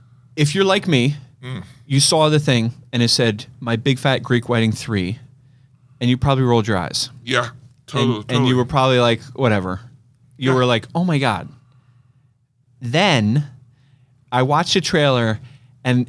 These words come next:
Speaker 1: I was instantly reminded of how much I loved the first one, how I liked the second one, and this trailer for the third one has a real, like, Mamma Mia flair to it,
Speaker 2: Yeah.
Speaker 1: but with a family.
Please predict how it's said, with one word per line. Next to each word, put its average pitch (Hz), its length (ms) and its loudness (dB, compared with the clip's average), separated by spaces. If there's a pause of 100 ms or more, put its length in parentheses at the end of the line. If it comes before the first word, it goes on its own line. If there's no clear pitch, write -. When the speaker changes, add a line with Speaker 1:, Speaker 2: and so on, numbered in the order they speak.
Speaker 1:
I 131 100 4
was 127 220 2
instantly 196 460 0
reminded 143 520 0 (100)
of 120 140 0
how 131 160 2
much 127 200 0
I 120 80 2
loved 123 440 -2
the 139 60 -2
first 117 340 -2
one, 107 280 -4 (680)
how 120 180 0
I 117 60 4
liked 123 500 0
the 143 100 -2
second 117 360 0
one, 101 320 0 (640)
and 123 260 2
this 147 240 -2
trailer 135 400 2
for 117 160 -2
the 110 100 0
third 196 280 0
one 107 320 0 (160)
has 131 240 -2
a 131 40 2
real, 156 520 0
like, 127 280 0
Mamma 117 360 0
Mia 135 320 2
flair 170 320 0
to 185 220 -2
it, 180 140 -2
Speaker 2:
Yeah. 123 120 -6
Speaker 1:
but 131 200 0
with 139 300 2
a 131 60 2
family. 107 600 0